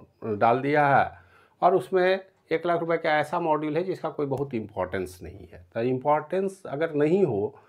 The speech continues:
तो वेस्ट हो जाएगा। तो मनी का प्रॉपर यूटिलाइजेशन की भी, किसी भी इंडस्ट्री की बात करें, फैक्ट्री की बात करें, तो वहाँ पर सबसे बेस्ट है कि उसके फैसिलिटीज की प्लानिंग पहले से कर ली जाए ताकि हमारा जो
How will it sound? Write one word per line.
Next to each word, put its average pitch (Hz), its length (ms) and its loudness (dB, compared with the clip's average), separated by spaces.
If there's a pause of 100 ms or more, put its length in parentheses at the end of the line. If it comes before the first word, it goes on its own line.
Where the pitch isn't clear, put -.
(260)
तो 160 240 4
वेस्ट 196 280 -2
हो 190 100 0
जाएगा। 165 300 0 (420)
तो 143 220 -8
मनी 139 500 2
का 202 220 0
प्रॉपर 139 580 0
यूटिलाइजेशन 123 760 -2
की 160 220 -6
भी, 151 160 -2
किसी 160 380 -4
भी 180 140 2
इंडस्ट्री 135 680 -2 (680)
की 131 100 -2
बात 113 320 4
करें, 123 140 -2
फैक्ट्री 135 400 -6
की 107 80 -4
बात 87 300 -6
करें, 135 320 -6 (280)
तो 160 60 -6
वहाँ 160 220 -4
पर 190 160 -4
सबसे 190 600 -4 (320)
बेस्ट 175 460 -2
है 165 120 -4
कि 165 120 -8
उसके 156 380 -2 (720)
फैसिलिटीज 147 580 -6
की 135 120 -6
प्लानिंग 120 460 -2
पहले 110 280 -4
से - 160 -12
कर 143 120 2
ली 147 160 -4
जाए 147 260 -2 (520)
ताकि 202 500 4
हमारा 170 580 4
जो 160 320 0